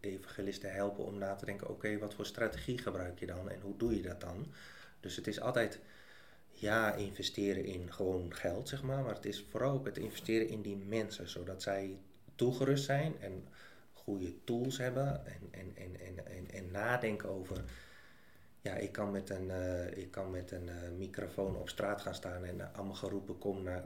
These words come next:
kom naar mij" en, eh, "Jezus is het goede verhaal", zeg maar, weet ik veel. Eh, maar je kunt het ook op een andere manier doen. Je kan ook, eh,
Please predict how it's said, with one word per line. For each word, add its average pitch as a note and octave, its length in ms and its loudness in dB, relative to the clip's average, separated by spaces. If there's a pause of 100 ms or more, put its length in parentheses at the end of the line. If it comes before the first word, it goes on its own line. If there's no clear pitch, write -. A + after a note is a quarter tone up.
kom G2+ 240 0
naar F#2 120 -2
mij" F#2+ 440 2
en, F2+ 260 -4 (340)
eh, F2+ 480 -4
"Jezus F#2+ 380 0
is F2+ 160 -2
het - 100 -6
goede - 220 -2
verhaal", G2 360 0
zeg C3+ 160 0
maar, C3 180 8
weet G#2+ 120 4
ik A2+ 100 2
veel. D3 340 6 (400)
Eh, G#2+ 360 8 (120)
maar B2 140 6
je B2 80 8
kunt B2+ 140 6
het C#3 100 6
ook C3+ 140 10
op - 60 2
een D#3+ 100 4
andere D3 240 6
manier G2+ 240 2
doen. F2 240 -2
Je F2 140 -6
kan F2 200 0
ook, F#2 240 -2
eh, F#2+ 300 2